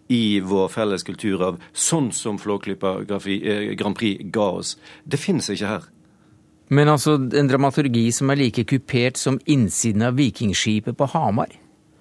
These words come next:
Speaker 1: Ja, eh, det er kanskje litt slemt sagt, men jeg mener det. Altså, spørsmålet er altså, kan Reodor Felgen finne opp en snømaskin? Ja.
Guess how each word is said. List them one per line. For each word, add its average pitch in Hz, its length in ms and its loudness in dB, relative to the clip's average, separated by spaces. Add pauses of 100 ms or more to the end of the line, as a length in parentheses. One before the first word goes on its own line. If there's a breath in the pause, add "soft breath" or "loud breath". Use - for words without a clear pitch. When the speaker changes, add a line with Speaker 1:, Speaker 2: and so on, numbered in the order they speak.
(140)
Speaker 1:
Ja, 120 240 0 (300 loud breath)
eh, 123 140 0
det 139 140 -4
er 113 920 -2
kanskje 117 440 -4
litt 127 240 -4
slemt 139 560 -2
sagt, 143 300 -6
men 127 100 0
jeg 131 80 0
mener 123 400 0
det. 120 160 -2
Altså, 120 260 -4 (200 loud breath)
spørsmålet 123 640 -2
er 131 140 0
altså, 110 280 -4
kan 151 220 -2
Reodor 107 300 -2
Felgen 107 400 -4
finne 110 260 -4
opp - 60 -8
en 101 60 -4
snømaskin? 113 680 -2
Ja. 110 340 0